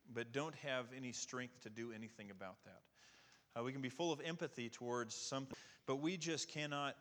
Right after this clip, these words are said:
bring that we serve merciful. And boy, you look down through the history of, of God's work with people. We see that he has worked powerfully and he has worked mercifully as well.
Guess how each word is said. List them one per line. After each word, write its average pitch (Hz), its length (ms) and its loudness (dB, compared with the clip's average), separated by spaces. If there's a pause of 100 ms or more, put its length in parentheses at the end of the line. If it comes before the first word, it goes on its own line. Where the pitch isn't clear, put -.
bring 139 240 4
that - 80 -2
we 151 140 -2
serve 135 300 0
merciful. - 460 -6 (500)
And 156 340 4 (160)
boy, 185 160 2
you 156 160 4
look 233 220 4
down 185 260 0
through 165 360 4
the 123 120 -2
history 120 540 10 (840)
of, 123 300 4 (340)
of 110 120 -6
God's 147 320 0
work 131 280 -2
with 107 160 -10
people. 98 360 -10 (540)
We 151 100 2
see 175 220 2
that 131 200 0
he 175 280 0
has 127 220 0
worked 139 300 0
powerfully 180 720 2
and 123 120 -6
he 147 160 -2
has 139 180 -2
worked 135 260 -2
mercifully 120 640 -4
as 98 140 -10
well. 104 260 -2